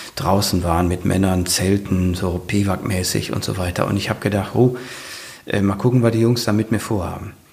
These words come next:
Und wir haben mit drei Freunden sind wir dahin und wir haben gesagt, "Wenn die uns doof kommen, dann brechen wir sofort ab, fahren ins nächste Wellness-Hotel und machen das Wochenende da hübsch zu Ende."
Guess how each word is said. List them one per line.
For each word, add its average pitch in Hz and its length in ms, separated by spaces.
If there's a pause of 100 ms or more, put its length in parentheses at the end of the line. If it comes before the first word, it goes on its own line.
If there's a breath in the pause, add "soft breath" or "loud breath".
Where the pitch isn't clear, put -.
(420 loud breath)
Und 104 320
wir 101 140
haben 113 360
mit 104 160
drei 107 160
Freunden 131 460
sind 127 180
wir 123 80
dahin 120 480
und 120 240
wir 110 140
haben 120 180
gesagt, 113 300
"Wenn 113 100
die 117 80
uns 104 220
doof 131 320
kommen, 98 500 (460 loud breath)
dann 107 160
brechen 120 320
wir 113 80
sofort 131 440
ab, - 220
fahren 120 280
ins 110 120
nächste 120 400
Wellness-Hotel 143 800
und - 180
machen 123 200
das 120 120
Wochenende 120 440
da 110 260
hübsch 120 260
zu - 140
Ende." 92 340